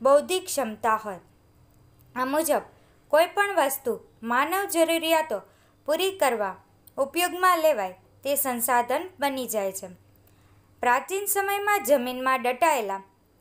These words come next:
ખનિજોની માનવીને જાણકારી ન હતી, ત્યારે તે સંસાધનો નહોતા, પરંતુ આજે તેની ઉપયોગિતા અને ખનન પ્રવિધિઓના વિકસાવવાથી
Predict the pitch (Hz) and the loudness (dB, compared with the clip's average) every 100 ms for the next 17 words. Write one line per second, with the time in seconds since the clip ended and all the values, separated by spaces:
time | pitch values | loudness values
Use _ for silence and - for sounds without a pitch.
0 | - 277 302 381 294 311 233 196 - _ | -4 -2 0 -2 2 2 2 -6 -16 _
1 | _ 233 240 262 330 349 370 381 339 262 | _ -4 2 2 2 -4 -4 -4 -4 -2
2 | 240 240 254 247 285 294 247 202 - 190 | -2 0 2 2 0 -2 -2 -2 -6 -16
3 | - _ _ _ _ - 262 254 262 262 | -16 _ _ _ _ -2 2 4 2 2
4 | 311 226 - _ _ - 294 311 370 370 | 0 0 -6 _ _ -2 0 0 2 2
5 | 349 294 294 339 277 254 233 202 196 185 | 4 0 0 -4 -2 -4 -4 -6 -10 -12
6 | _ _ _ _ _ 247 262 269 269 247 | _ _ _ _ _ 0 2 0 2 2
7 | 247 269 294 269 247 240 254 320 339 339 | 4 2 0 -4 -4 -8 -6 -6 -4 -6
8 | 339 339 349 - _ _ - 320 277 - | -2 -2 -2 -10 _ _ -10 -4 -4 -4
9 | 294 339 392 415 403 349 269 233 240 240 | -6 -2 -2 -2 -2 2 2 0 -6 0
10 | 240 233 269 226 - _ _ _ _ - | 2 2 0 -4 -6 _ _ _ _ -10
11 | 247 - - 349 359 285 226 - 254 | -10 -8 2 4 4 4 0 -2 -8